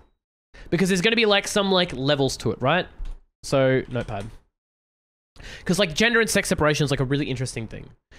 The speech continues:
So, like, you've got the idea that, like, misgendering exists, right? We've all misgendered someone. 'Cause this itself actually implies that there's a separation between gender and sex,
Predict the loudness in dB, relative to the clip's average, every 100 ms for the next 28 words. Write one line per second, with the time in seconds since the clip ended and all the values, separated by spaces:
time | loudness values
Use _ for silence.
0 | -16 -2 0 2 2 2 4 2 4 2
1 | 2 2 2 0 -4 -4 -2 2 2 2
2 | 0 -2 -6 -12 -6 0 2 2 2 2
3 | 2 0 0 0 0 2 0 -4 -16 _
4 | _ _ _ _ _ -20 -18 -18 -18 -20
5 | -20 -20 -20 -20 -20 _ _ _ _ -20
6 | -18 -18 -18 -20 -20 _ -18 -18 -20 -20
7 | -4 -2 2 2 0 0 2 4 2 2
8 | 0 2 2 2 2 2 2 2 0 0
9 | 2 0 2 2 0 0 2 2 2 2
10 | 0 -4 -6 -10